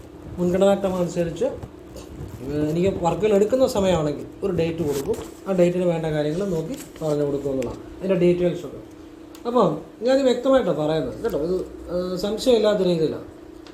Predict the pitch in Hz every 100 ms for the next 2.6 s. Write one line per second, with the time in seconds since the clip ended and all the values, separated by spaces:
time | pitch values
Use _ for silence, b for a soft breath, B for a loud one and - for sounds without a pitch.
0 | - 170 196 233 233 220 233 233 214 180
1 | 196 196 220 214 220 - - - 202 208
2 | 185 208 202 190 190